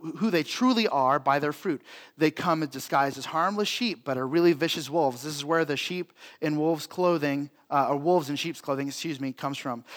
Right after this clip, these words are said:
"You can identify them by their fruit." That is, by the way they act. So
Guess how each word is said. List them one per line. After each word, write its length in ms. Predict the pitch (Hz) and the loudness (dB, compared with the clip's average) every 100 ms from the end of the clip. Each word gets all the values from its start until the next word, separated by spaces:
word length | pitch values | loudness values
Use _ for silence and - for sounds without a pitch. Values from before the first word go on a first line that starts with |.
| - | -10
"You 80 | 180 | -10
can 160 | - 180 | -2 0
identify 680 | 151 143 175 208 - 214 | 0 2 2 2 8 8
them 200 | 208 190 | 8 4
by 180 | 170 165 | 6 6
their 160 | 165 160 | 6 2
fruit." 360 | - 175 135 | 0 -2 2
That 180 | 165 175 | 4 6
is, 260 | 180 160 135 | 6 2 -2
by 360 | 123 165 180 | 4 8 8
the 120 | 175 156 | 4 -4
way 400 | 143 160 170 170 | -2 0 2 0
they 240 | 147 139 | 0 -2
act. 360 | 139 147 113 - | 2 2 0 -4
So 320 | - 165 147 | -2 0 0